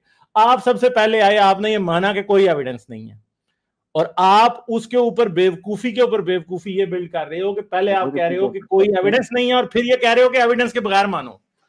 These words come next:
Speaker 2: But
Speaker 1: ठीक है?
Speaker 2: absence of
Speaker 1: आपने
Speaker 2: evidence
Speaker 1: तो
Speaker 2: is
Speaker 1: बात
Speaker 2: not the
Speaker 1: यहाँ से शुरू
Speaker 2: evidence
Speaker 1: किया
Speaker 2: of
Speaker 1: कि
Speaker 2: evidence।
Speaker 1: evidence कोई नहीं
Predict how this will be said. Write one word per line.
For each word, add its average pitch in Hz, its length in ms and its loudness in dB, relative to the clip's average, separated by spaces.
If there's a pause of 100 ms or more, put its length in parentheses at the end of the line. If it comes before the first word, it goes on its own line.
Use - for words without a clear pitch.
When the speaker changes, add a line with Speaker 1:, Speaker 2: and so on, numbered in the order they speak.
(960)
Speaker 2:
But - 100 -2
Speaker 1:
ठीक 214 80 0
है? 285 100 2
Speaker 2:
absence 180 400 -10
of 185 60 -10
Speaker 1:
आपने 170 160 -4
Speaker 2:
evidence 254 260 2
Speaker 1:
तो 320 60 0
Speaker 2:
is - 60 -6
Speaker 1:
बात 254 140 4
Speaker 2:
not 269 100 -4
the 285 100 -6
Speaker 1:
यहाँ 285 120 0
से 294 100 0
शुरू 240 200 -2
Speaker 2:
evidence 208 120 -8
Speaker 1:
किया 269 120 2
Speaker 2:
of - 60 -2
Speaker 1:
कि 262 80 0
Speaker 2:
evidence। 247 60 2
Speaker 1:
evidence 262 260 0
कोई 269 260 0
नहीं 240 140 2